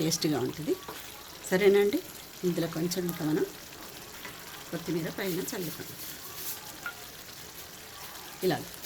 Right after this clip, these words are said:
అంతేనండి. ఈ కర్రీ మీకు నచ్చితే, నచ్చిందండి? నచ్చితే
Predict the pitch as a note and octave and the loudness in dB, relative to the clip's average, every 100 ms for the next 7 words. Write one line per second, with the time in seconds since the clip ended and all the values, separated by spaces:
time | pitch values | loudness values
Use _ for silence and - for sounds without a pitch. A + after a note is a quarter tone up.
0 | F3+ D3+ D3 D3 E3 G#4+ - - - - | 2 4 4 4 4 0 -4 -12 -10 -10
1 | - - - F3+ D#3+ F#3 G3 F3+ F#3 F#3 | -10 -6 -4 2 2 6 8 12 12 12
2 | - C4 - - - - F#4+ A4+ G#4+ G#4 | 6 0 -2 -10 -10 2 2 6 6 4
3 | F#4 - - - - - - - - - | 2 -6 -16 -16 -14 -14 -12 -12 -10 0
4 | G#3 - | 2 4